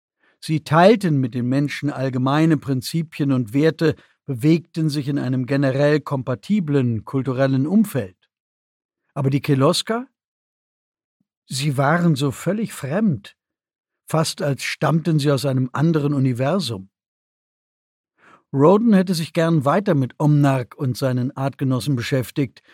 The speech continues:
doch das hätte bedeutet, seine eigentliche Mission zurückzustellen, was nicht in Frage kam. Die Zeit drängte.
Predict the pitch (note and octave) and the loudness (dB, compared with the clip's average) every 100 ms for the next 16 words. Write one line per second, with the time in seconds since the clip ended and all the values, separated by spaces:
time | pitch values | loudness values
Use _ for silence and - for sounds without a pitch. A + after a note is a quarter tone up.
0 | _ - D3 - E3 - E3 E3 C#3+ B2+ | _ -2 0 2 2 2 0 0 -2 0
1 | C#3 D3+ E3 D#3+ - D#3+ C#3 C3+ C#3+ C#3+ | 2 2 0 -8 -12 -4 0 0 -2 -2
2 | F#3 G#3+ G3 C#3+ B2+ C#3 B2 - C#3 C#3 | 2 2 0 -4 -2 -2 -2 0 2 2
3 | - C#3 F#3 - C3+ - - C3 C#3+ D3+ | -2 -4 -4 -6 -10 -8 -4 -2 0 0
4 | B2+ C3+ - C#3 C#3 - - B2+ - E3 | 0 -4 -4 -4 -6 -6 -10 -10 -2 0
5 | E3+ C3 - B2+ C3 A#2+ _ _ D#3 - | 0 -2 -6 -4 -2 -4 _ _ -6 0
6 | D#3+ C#3+ - D3+ D#3+ D3+ - A2 | 0 0 -4 -2 0 0 -2 -16